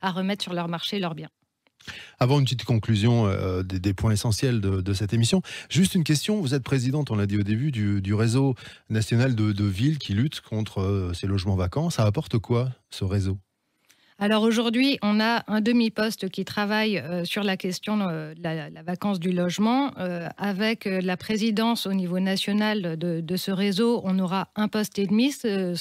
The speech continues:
Speaker 1: ça va nous permettre d'accompagner d'autres collectivités, mais des petites comme des grandes. Euh, en, bah, dans, dans, dans le Grand Est, on a Muttersols qui est très engagé,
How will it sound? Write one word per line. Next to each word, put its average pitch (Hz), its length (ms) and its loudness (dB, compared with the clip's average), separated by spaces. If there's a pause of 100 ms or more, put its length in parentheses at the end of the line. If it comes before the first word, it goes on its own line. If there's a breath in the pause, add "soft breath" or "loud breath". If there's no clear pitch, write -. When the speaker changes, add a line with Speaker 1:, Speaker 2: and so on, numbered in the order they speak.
(260)
Speaker 1:
ça 185 100 -4
va 196 120 0
nous 202 120 0
permettre 233 400 2
d'accompagner 226 580 2
d'autres 233 240 0
collectivités, 214 800 -2
mais 226 120 2
des 190 120 -2
petites - 380 -4
comme 202 180 -2
des 190 140 0
grandes. 240 300 0 (480 loud breath)
Euh, 175 240 -2
en, 190 500 0
bah, 165 180 -2
dans, 165 200 -4
dans, 156 340 -16 (140)
dans 170 80 -4
le 180 40 0
Grand 190 280 -2
Est, 220 200 -2
on 190 120 -2
a 185 80 0
Muttersols 208 540 0 (100)
qui 190 160 -4
est 175 60 -2
très 233 220 -2
engagé, 214 640 2